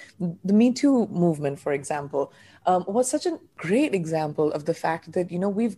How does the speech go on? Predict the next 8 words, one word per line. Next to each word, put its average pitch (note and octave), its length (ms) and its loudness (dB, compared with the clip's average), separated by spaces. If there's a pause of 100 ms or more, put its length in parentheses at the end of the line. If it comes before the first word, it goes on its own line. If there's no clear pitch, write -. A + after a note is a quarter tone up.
we G#3 160 0
gave A#3+ 320 -2
each C4+ 140 -4
other G#3+ 180 0
courage. - 640 -4 (580)
And G3 220 2
like E4 260 -2
that, D3+ 340 2